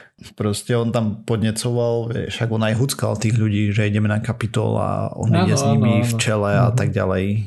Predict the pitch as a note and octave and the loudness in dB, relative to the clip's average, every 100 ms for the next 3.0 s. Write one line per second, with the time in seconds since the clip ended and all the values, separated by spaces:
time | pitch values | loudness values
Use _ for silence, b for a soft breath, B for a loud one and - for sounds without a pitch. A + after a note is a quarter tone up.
0 | B2 C#3 - A#2+ G2+ G#2 - G#2+ G#2+ - | -6 -8 -6 -4 -2 -2 -2 0 0 0
1 | G#2 - - G2+ - F#2+ G2+ F#2+ G2+ G2+ | -2 -2 -4 -4 -4 -2 -2 -2 -4 -4
2 | F#2+ G#2 F#2+ G2 F#2+ F#2+ F#2+ G2+ G2+ | -4 -4 -2 -2 -2 -2 -2 -2 -4